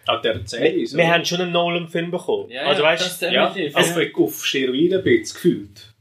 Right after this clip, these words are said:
Speaker 2: Ja, nochmal so ein, nochmal ein Next Level.
Speaker 1: Schritt weiter.
Speaker 2: Äh,
Speaker 3: Das ist Next Level,
Speaker 2: ja,
Speaker 3: ja.
Speaker 2: genau. Also
Speaker 3: Ja.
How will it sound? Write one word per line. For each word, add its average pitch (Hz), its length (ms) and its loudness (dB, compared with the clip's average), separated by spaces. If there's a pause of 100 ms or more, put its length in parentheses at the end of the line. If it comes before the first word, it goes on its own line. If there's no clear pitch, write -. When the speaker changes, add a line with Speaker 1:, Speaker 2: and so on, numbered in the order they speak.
(160)
Speaker 2:
Ja, 175 420 4
nochmal 190 280 2
so 185 140 -2
ein, 165 100 -6
nochmal 180 440 0
ein 170 100 -2
Next 160 320 -2
Level. 107 400 -2
Speaker 1:
Schritt 160 300 -10
weiter. 151 100 -6
Speaker 2:
Äh, 156 60 4
Speaker 3:
Das 156 120 4
ist 160 160 -2
Next 151 260 -2
Level, 120 280 -12
Speaker 2:
ja, 147 160 4
Speaker 3:
ja. 143 80 6
Speaker 2:
genau. 120 340 0
Also 127 200 0
Speaker 3:
Ja. 123 200 -2